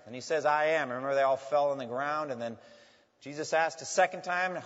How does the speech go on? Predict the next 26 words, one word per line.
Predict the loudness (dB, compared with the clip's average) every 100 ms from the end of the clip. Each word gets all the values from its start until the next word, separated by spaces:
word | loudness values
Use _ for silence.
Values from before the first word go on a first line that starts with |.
| -2
"Who | 0
are | 2
you | 2
looking | 2 2 -2
for?" | -2 0 2 -2
"Jesus | -6 -6 -4 -6 -8
of | -4
Nazareth." | -2 0 -2 -4 -8 -8 -18 -20 -20 _ _ _ -12
And | -10
he |
said, | 0 2
"I | 4 2
told | 0 -2 -2 -4
you | -4
that | 0 0
I | 2 0 -2
am. | -4 -8 -18 -20 _ _ _ _ _ _ _ _ _ _
If | -8 0
you're | 4
looking | 4 0
for | -4 0
me, | 4 4 4
then | 2 4
let | 2 0
these | -2 0 0 -2 0
go." | 6 6 6 0